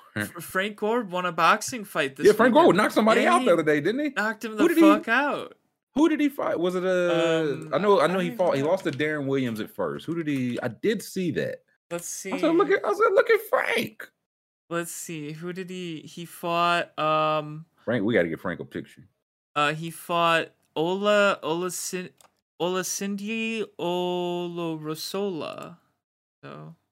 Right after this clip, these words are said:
Speaker 2: oh and one. It was a guy, and he's suspended from the commission <laughs> until, oh, that's 'cause he just fought two months, but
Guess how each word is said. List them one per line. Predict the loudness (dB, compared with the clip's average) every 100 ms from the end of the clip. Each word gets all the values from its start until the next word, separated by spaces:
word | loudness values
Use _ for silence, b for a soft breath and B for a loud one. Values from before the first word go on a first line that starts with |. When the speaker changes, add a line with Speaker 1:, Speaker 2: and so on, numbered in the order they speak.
| _ _
Speaker 2:
oh | -4 -2
and | -4
one. | -4 -4 -6
It | -10
was | -12 -10
a |
guy, | -4 -2 0 -2 -6
and | -8
he's | -8 -8
suspended | -8 -6 -4 -4 -4 -4 -6 -16 _ _ -14
from | -10
the | -10
commission | -10 -10 -6 -4 -4 -6 -8
<laughs> |
until, | -12 -14 -12 -8 -6 -8 -12 b b b
oh, | -6
that's | -4 -8 -10
'cause | -12 -12
he | -10
just | -12 -12 -12
fought | -12 -10 -10 -14
two | -18 -14
months, | -14 -16 -20 -20
but | -20 -20